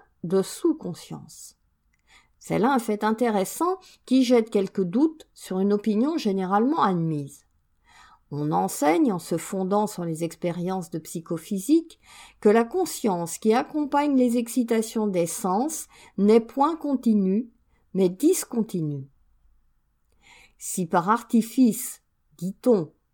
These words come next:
on arrive à diminuer graduellement et d'une manière très lente l'intensité d'une excitation donnée, par exemple le son d'un timbre, on atteint un certain degré d'excitation où la conscience est complètement supprimée.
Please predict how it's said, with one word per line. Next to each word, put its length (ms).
on 160
arrive 320
à 60
diminuer 520
graduellement 920
et 120
d'une 200
manière 400
très 220
lente 440
l'intensité 840
d'une 200
excitation 640
donnée, 500
par 180
exemple 520
le 180
son 300
d'un 240
timbre, 540
on 240
atteint 500
un 120
certain 420
degré 340
d'excitation 880
où 100
la 140
conscience 720
est 100
complètement 580
supprimée. 680